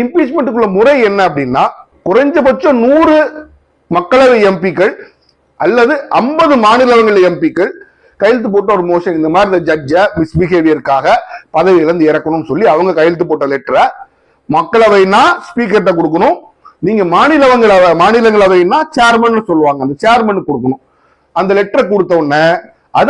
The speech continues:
அவங்க சரின்னு நினைச்சா தான், அவங்களே ரிஜெக்ட் பண்ணலாம். அவங்க சரின்னு நினைச்சாங்கன்னா சுப்ரீம் கோர்ட்ல உள்ள ஒரு ஜட்ஜஸ் ஆக்ட் படி ஒரு என்கொயரி கமிட்டிக்கு அனுப்புவாங்க. அந்த கமிட்டியில யார் இருப்பாங்கன்னா, சுப்ரீம் கோர்ட் சீஃப் ஜஸ்டிஸ் of இந்தியா, ஒரு ஜட்ஜு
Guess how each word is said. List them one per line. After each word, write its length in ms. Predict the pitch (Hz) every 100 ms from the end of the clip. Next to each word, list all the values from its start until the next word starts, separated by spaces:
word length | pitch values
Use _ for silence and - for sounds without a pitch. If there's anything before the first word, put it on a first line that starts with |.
| 277
அவங்க 180 | 240 196 -
சரின்னு 440 | 190 226 262 254
நினைச்சா 260 | 226 220 226 190
தான், 100 | 180
அவங்களே 240 | 175 220 240 214
ரிஜெக்ட் 280 | 175 208 -
பண்ணலாம். 240 | 196 156
அவங்க 180 | 175 214 214
சரின்னு 280 | 180 214 208
நினைச்சாங்கன்னா 500 | 185 170 151 135 180 294 - _ _ _ 233
சுப்ரீம் 360 | 254 330 277
கோர்ட்ல 280 | 240 180 156 160
உள்ள 120 | 233 285
ஒரு 140 | 202 208 277 180
ஜட்ஜஸ் 380 | 196 208 254 208
ஆக்ட் 160 | 185 190
படி 140 | 240
ஒரு 100 | 226 208
என்கொயரி 320 | 214 233 185
கமிட்டிக்கு 340 | 156 135 156 190
அனுப்புவாங்க. 380 | 175 - 127 113 - _ - -
அந்த 120 | 226 262
கமிட்டியில 360 | 240 226 233 196
யார் 140 | 180 156
இருப்பாங்கன்னா, 380 | 143 143 170 269 - _ _ _ 170
சுப்ரீம் 260 | 175 202 170
கோர்ட் 140 | 170
சீஃப் 180 | 208 170
ஜஸ்டிஸ் 280 | 175 160 160
of 80 | 131 139
இந்தியா, 260 | 135 196 285 - _ - _ - 165
ஒரு 100 | 151 151
ஜட்ஜு 340 | 156 135 180